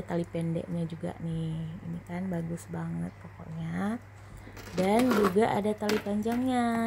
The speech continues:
dia ada tali panjangnya juga. Jadi, nah, kenapa aku suka sama tas ini? Karena dia mudah dibawa-bawa. Kalian bisa, nih aku mau centangin dulu ya.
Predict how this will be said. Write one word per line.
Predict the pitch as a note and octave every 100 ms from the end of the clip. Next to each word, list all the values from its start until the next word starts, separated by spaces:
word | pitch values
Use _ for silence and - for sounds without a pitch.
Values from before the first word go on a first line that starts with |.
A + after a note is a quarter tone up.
| A3+
dia | A#3+ B3
ada | A3
tali | G3
panjangnya | F#3+ F3+ F3+ F3+ F3+
juga. | G#3+ A3+ G#3+ G#3 G3+ G3+ - - - - -
Jadi, | F3+ G#3 - - - _ _ _ _ _ _ _ _ _ _ _
nah, | G#3+ G#3 G#3
kenapa | G3+ G3 G3+ G3+
aku | G3+
suka | G3+ F#3+ F#3+ F#3+
sama | F#3+ F#3 F3+ F3
tas | F#3 F3
ini? | F#3+ F3+ E3+ F3 F#3 -
Karena | F3 F3+ F#3
dia | F3+ F3+ F#3+
mudah | F3 E3+ F3+ F3 -
dibawa-bawa. | E3 E3+ E3 E3 E3 E3 E3 D#3+ D#3+ D#3+ _ _ _ _ _
Kalian | F3+ E3+ E3+ E3+ F3 F3
bisa, | E3+ E3 - F3+
nih | F#3 F#3+
aku | E3 F3+
mau | F3 E3+ E3 E3+ E3 E3+ _ _ _ _ - -
centangin | - E3+ E3+ - E3+ E3+ E3 E3
dulu | E3+ E3+
ya. | D#3+ D#3+